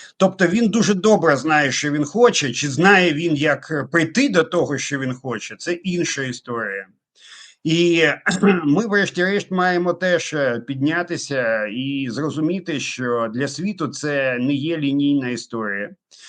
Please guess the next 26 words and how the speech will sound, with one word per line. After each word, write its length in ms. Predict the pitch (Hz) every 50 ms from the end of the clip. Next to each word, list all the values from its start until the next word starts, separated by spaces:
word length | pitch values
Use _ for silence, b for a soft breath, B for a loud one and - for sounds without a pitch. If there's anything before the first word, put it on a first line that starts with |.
| B B B B B
І 100 | 135 123
саме 520 | - - 170 175 170 170 165 165 160 147
в 80 | 135 -
цій 240 | - - 185 175 -
системі 520 | - 170 - - - 165 151 143 143 135
координат 640 | 127 143 127 123 123 127 143 151 165 180 190 185 -
у 80 | 151 131
нас, 400 | 131 139 143 139 135 131 - 135
е, 380 | 139 135 127 123 120 113 104 -
кращі, 640 | - 151 147 147 143 131 - - - 127 117 104 98 98 - _ _ _ B B B B B B B
кращі 440 | - - 165 170 160 - - 170 156
позиції. 1080 | 156 180 170 143 127 160 180 180 175 - - 151 139 131 127 117 113 110 104 101 98 98 98 92 - _ - - 139
А, 420 | 143 151 147 139 139 135 131 135 131 127 123 123 117 - _ _ _ _ _ _ _ _ _ _ _ _ _ _ _ _ _ _ -
е, 200 | 131 117 113 113 170
емоційно 580 | 151 143 165 160 - - 247 262 254 233 196
ми 120 | 185 196 170
залишимось 580 | 156 185 190 220 - - 196 180 175 - -
українцями, 720 | 165 123 - 160 170 185 214 220 196 - 180 160 139 135 123
для 220 | 113 110 127 135
яких 360 | 143 143 127 139 190 196 147
зрада, 400 | - 120 151 170 180 175 160 151
перемога, 800 | - - 147 147 147 147 156 175 180 160 120 131 120 120 113 107 107
як 220 | 113 117 - -
ви 100 | 147 139
прекрасно 520 | 143 139 131 120 143 143 131 135 - 131
розумієте, 800 | 123 123 120 107 123 127 143 156 156 151 127 - - 107 98 95